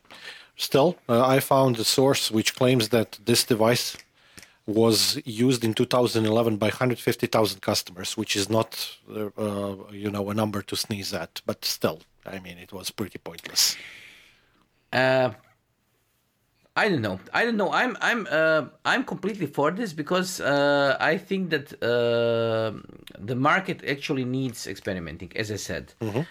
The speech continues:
Speaker 2: But on the other hand, do you remember when, uh, Larry Ellison, um, uh, introduced,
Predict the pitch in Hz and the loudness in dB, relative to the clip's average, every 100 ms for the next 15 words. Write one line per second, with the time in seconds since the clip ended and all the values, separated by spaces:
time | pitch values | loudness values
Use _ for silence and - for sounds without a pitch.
0 | - 135 139 - - 160 196 175 202 180 | -6 -2 -2 -2 -4 0 2 2 2 2
1 | 180 180 160 131 175 175 160 175 160 143 | 2 0 0 0 2 2 2 2 2 2
2 | 143 139 135 131 131 127 127 127 147 151 | 2 2 2 4 4 4 2 4 4 4
3 | 151 143 - 135 120 120 120 117 117 113 | 4 2 0 -2 0 2 4 4 2 2
4 | 104 92 - - 85 101 92 - 123 113 | -2 -6 -8 -6 -4 -2 -2 -4 -6 -6
5 | 120 143 135 - - | 0 2 2 -2 -14